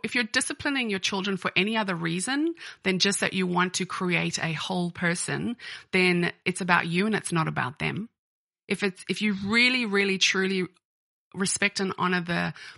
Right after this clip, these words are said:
purpose that is on your child's life, the calling that's on your child's life, the things that they're gonna achieve in their life when you're no longer around, if you really respect and honor that, then how you treat them today will be the, the,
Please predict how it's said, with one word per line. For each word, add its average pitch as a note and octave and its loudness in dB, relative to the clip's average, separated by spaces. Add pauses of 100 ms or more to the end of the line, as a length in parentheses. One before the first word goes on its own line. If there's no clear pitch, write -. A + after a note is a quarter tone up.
(100)
purpose - -2
that F#3+ 0
is F#3 0
on F#3 2
your F#3 0
child's F3+ 0
life, F3+ 4 (200)
the F3 -6
calling A3 0
that's F#3 -2
on F3+ 2
your E3+ 0
child's E3+ 0
life, E3+ 2
the E3+ -6
things A3 0
that F3+ -4
they're F3+ 2
gonna F3 0
achieve F#3+ -2
in E3 -2
their E3 -2
life F3+ 2 (340)
when F#3 2
you're G3+ 4
no G#3+ 6
longer F#3 4
around, E3+ 4
if F#3 -6
you F#3+ 0
really G#3+ 0
respect F#3 -2
and F#3+ -2
honor F#3+ 2
that, F#3 2 (260)
then F#3+ 2
how G3+ 4
you G#3 0
treat - -2
them F3 0
today E3+ -2 (500)
will F3+ 2
be F3+ -2
the, F3+ 0 (240)
the, F3 0